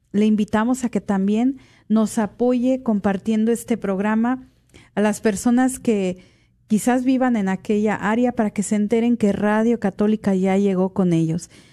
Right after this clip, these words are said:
Y también, eh, tengo un nuevo aviso para dejarles saber. Si usted tiene Instagram, eh, la red social de Instagram,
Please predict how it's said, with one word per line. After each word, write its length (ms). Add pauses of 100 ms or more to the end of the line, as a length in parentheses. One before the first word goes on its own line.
(160)
Y 100
también, 720
eh, 160
tengo 300
un 80
nuevo 500
aviso 880
para 320
dejarles 420
saber. 340 (360)
Si 160
usted 480
tiene 420
Instagram, 760 (100)
eh, 260
la 160
red 200
social 400
de 160
Instagram, 680